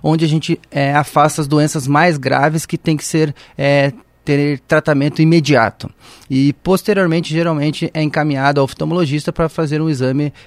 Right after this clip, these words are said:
básico, pra ver a parte se o, se o neném apresenta algum tipo de estrabismo, é, algum grau no olho. Mas o teste do olhinho é importante nesse sentido, no, no afastamento dessas doenças, é, que podem deixar o, a, essa criança cega.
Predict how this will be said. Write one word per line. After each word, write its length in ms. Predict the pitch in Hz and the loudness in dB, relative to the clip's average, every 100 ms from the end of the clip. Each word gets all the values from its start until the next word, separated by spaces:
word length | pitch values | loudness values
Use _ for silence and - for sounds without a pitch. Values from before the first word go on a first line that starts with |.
| - | -10
básico, 540 | 120 131 135 123 120 | -4 0 0 -2 -6
pra 320 | 110 117 113 101 - | -4 -2 -2 -4 -10
ver 220 | 110 120 | -8 -4
a 40 | 117 | -2
parte 320 | 120 113 - | -2 -4 -8
se 140 | - | -6
o, 240 | 117 110 107 | -4 -4 -6
se 160 | - | -6
o 40 | 117 | -4
neném 180 | 117 120 | -4 -4
apresenta 400 | - 113 117 117 | -4 -6 -6 -6
algum 100 | 113 | -8
tipo 200 | - - | -8 -8
de 80 | |
estrabismo, 920 | 120 - 151 110 123 127 117 110 107 110 - - - | -6 -4 -4 -2 -2 -2 -2 -4 -6 -8 -14 -20 -8
é, 240 | 107 107 | -2 0
algum 280 | 110 107 117 | 0 0 0
grau 320 | 110 113 117 | 2 2 2
no 100 | 131 | 2
olho. 320 | 120 110 101 - _ | 2 2 0 -6 _
Mas 380 | 123 117 113 - | -4 -4 -6 -10
o 140 | 120 | -14
teste 260 | 110 139 139 | -4 -2 0
do 80 | 139 | 0
olhinho 200 | 127 143 | 0 0
é 20 | |
importante 600 | 147 143 120 143 139 - | 0 -2 -2 -2 -4 -4
nesse 360 | 143 147 160 - | 0 4 4 2
sentido, 560 | 160 143 - 139 143 - | -4 -2 -2 -4 -6 -8
no, 500 | 143 135 131 131 127 | -6 -2 0 0 -2
no 120 | 135 | -4
afastamento 580 | 127 135 131 135 127 127 | -6 -6 -6 -4 -4 -4
dessas 500 | 120 117 143 147 147 | -6 2 2 2 -2
doenças, 600 | 131 135 127 127 135 - - - - | 0 2 2 0 -4 -10 -14 -20 -10
é, 320 | 135 123 123 123 | -4 0 0 -2
que 100 | - | -4
podem 260 | 123 123 | -2 0
deixar 320 | 120 117 117 | 0 -2 -2
o, 220 | 113 113 - | -2 -2 -6
a, 300 | - 117 110 | -8 -6 -4
essa 180 | 113 - | -6 -8
criança 340 | - 117 110 120 | -6 -6 -4 -8
cega. 360 | - - - | -8 -10 -10